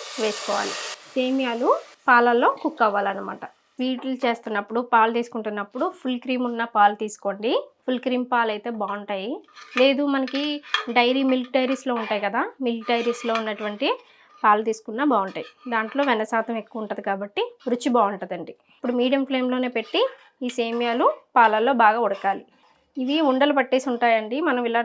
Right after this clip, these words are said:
తడి పాలు వేసాం కదా, ఇవి వెంటనే ఉండలు చుట్టేస్తాయి అన్నమాట. ఇలా కలుపుకోవాలి. ఇలా ఇప్పుడే స్టార్టింగ్ స్టేజ్లో ఉన్నప్పుడే కలిపేసుకున్నాం అనుకోండి, అన్నీ చక్కగా విడిపోతాయి అన్నమాట.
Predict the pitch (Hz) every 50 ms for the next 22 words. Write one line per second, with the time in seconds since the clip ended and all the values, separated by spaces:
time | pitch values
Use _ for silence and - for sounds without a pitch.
0 | 233 - - 233 226 226 226 - 254 254 254 240 233 233 - 247 233 226 226 226
1 | 226 247 302 466 554 - _ _ _ _ - 240 233 226 233 226 226 240 240 262
2 | 294 359 349 262 226 226 240 233 247 240 - 226 214 - - 220 214 208 208 208
3 | 202 196 262 294 262 247 254 - 220 202 202 196 _ - 214 202 190 190 185 -
4 | - - _ _ _ _ _ - 240 233 233 233 226 - - 247 269 277 - -
5 | 233 214 220 226 240 240 - - 247 240 233 240 233 226 226 220 220 - 254 294
6 | 302 277 240 220 - 247 240 - - 233 226 220 214 208 202 190 208 196 196 185
7 | 190 196 208 - _ _ _ _ - - - _ _ _ - - 226 226 262 277
8 | - 262 - - - 214 247 330 320 254 208 202 - 202 202 208 196 190 185 185
9 | 175 - 247